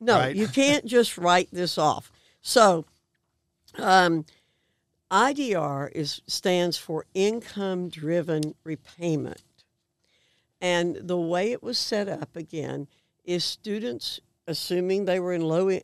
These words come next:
Speaker 1: they were low income, would report what their income is, their disposable income, and then they would have a payment to make. Some of them would have income so low they wouldn't have to make any kind of payment.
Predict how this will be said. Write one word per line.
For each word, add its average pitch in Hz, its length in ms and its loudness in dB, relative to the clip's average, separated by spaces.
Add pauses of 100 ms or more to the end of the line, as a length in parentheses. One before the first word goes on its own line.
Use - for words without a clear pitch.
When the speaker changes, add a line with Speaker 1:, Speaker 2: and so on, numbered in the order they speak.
Speaker 1:
they 156 160 -4
were 156 120 -4
low 156 280 -2
income, 139 640 -8 (580)
would 165 560 -2 (280)
report 185 600 -4
what 214 260 -6
their 208 220 -4
income 170 580 -4
is, 139 360 -6
their 147 320 -4 (420)
disposable 202 960 -4
income, 165 520 -6 (280)
and 165 160 -2
then 165 140 0
they 160 140 -4
would 185 160 -8
have 185 200 -8
a 208 60 -8
payment 208 640 -8
to - 160 -20
make. 135 480 -12 (300)
Some 254 380 0
of 349 120 -6
them 156 240 -4
would 165 140 -6
have 160 340 -6 (140)
income 180 420 -8
so 156 240 -8
low 190 540 -6 (300)
they 196 160 0
wouldn't 165 500 -8
have 202 240 -6
to 208 80 -10
make 175 340 -2
any 359 320 -2
kind 113 320 -10
of 123 140 -18
payment. - 320 -16